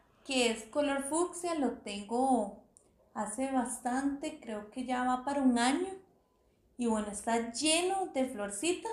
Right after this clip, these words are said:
que muy pronto van a abrir, las voy a poner en esta macetita. ¿Por qué lo voy a trasplantar ahora que está en floración? Pues tenía una maceta que no tenía hoyo y no me había dado cuenta.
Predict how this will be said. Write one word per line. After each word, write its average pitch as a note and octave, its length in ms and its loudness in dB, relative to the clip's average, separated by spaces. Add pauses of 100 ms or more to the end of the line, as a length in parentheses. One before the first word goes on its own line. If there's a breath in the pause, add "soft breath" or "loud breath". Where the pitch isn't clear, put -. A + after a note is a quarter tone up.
(140)
que C#4 60 -4
muy A3+ 160 2
pronto B3 380 -2
van C4 220 6
a C#4+ 100 4
abrir, C#4+ 260 0
las B3+ 280 2
voy G3+ 200 -2
a A3+ 140 -4
poner B3 380 2
en A3+ 120 0
esta G3+ 240 -6
macetita. B3+ 720 0 (380 loud breath)
¿Por B3 200 4
qué D#4 120 4
lo F4 120 6
voy F4 200 4
a F4+ 280 6
trasplantar C4 600 2
ahora C#4 400 4
que D4+ 60 -6
está C#4 280 -6
en C4+ 120 -4
floración? C#4+ 720 2 (1120 soft breath)
Pues C#4+ 600 8 (120)
tenía A#3 260 4
una D4 140 4
maceta E4 500 -2
que C#4+ 120 -2
no A#3+ 180 2
tenía C4+ 440 4
hoyo C4+ 380 4
y C#4+ 80 0
no B3+ 140 4
me A3+ 180 2
había A#3 240 4
dado A3+ 300 0
cuenta. A#3+ 600 2